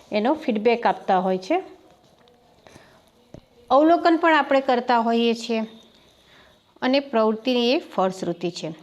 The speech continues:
હવે માર્ગદર્શકની શું ભૂમિકા છે? તો પ્રવૃત્તિના આયોજનમાં સહાય અને સુપરવિઝન પૂરું પાડવું, પ્રવૃત્તિનું અવલોકન કરવાનું, પ્રતિભાવ આપવાનો અને અસરકારક પ્રવૃત્તિના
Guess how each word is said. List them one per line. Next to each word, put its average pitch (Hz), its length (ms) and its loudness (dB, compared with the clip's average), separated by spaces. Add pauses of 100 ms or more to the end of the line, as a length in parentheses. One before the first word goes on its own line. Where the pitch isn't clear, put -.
(460)
હવે 277 180 -2
માર્ગદર્શકની 302 720 0
શું 320 220 -2
ભૂમિકા 196 440 -2
છે? 170 240 -8 (640)
તો 269 100 2
પ્રવૃત્તિના 233 680 0
આયોજનમાં 214 680 -2
સહાય 208 580 -2 (180)
અને 302 140 2
સુપરવિઝન 226 680 -2
પૂરું 185 320 -4
પાડવું, 185 400 -2 (800)
પ્રવૃત્તિનું 240 640 0
અવલોકન 185 500 -2
કરવાનું, 240 560 0
પ્રતિભાવ 185 640 -2
આપવાનો 233 500 -2
અને 285 300 0
અસરકારક 262 640 -2
પ્રવૃત્તિના 220 600 -4